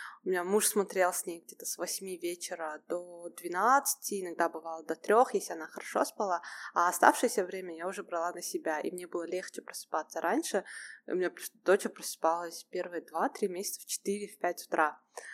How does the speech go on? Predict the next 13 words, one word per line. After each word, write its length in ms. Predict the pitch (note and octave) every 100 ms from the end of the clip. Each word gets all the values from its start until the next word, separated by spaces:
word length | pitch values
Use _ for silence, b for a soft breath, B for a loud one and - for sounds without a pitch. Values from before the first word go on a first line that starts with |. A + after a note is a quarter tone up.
| B -
Хорошо 400 | G3+ - - B3
было 220 | C#4+ C4
еще 220 | G3 G3+ F3+
лето, 680 | F3 A3 E4+ A#3 F3+ F3 -
можно 280 | G3 G#3
было 180 | F#3 G3
сразу 300 | F3+ G3+ F#3+
просто 280 | - F#3 -
с 80 | -
ней 100 | D#3
выйти 340 | D3 A3+ - F#3
и 220 | E3+ F3
гулять. 420 | F#3 E3+ D3